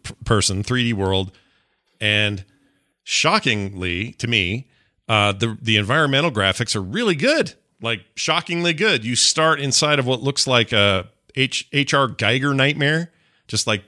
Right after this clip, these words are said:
alien walls and drippy, sticky walls and just, like, this disgusting cave of alien,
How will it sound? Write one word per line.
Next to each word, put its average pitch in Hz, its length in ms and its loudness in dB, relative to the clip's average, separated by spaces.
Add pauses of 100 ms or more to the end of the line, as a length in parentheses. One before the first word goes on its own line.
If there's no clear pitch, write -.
(140)
alien 127 420 0
walls 131 580 2
and 95 180 -2
drippy, 123 560 0
sticky 131 540 -2
walls 127 640 2
and 98 220 -2 (420)
just, 135 180 -6
like, 135 140 -2
this 120 180 -2
disgusting 120 960 0
cave 113 460 -2
of 98 220 -6
alien, 110 640 0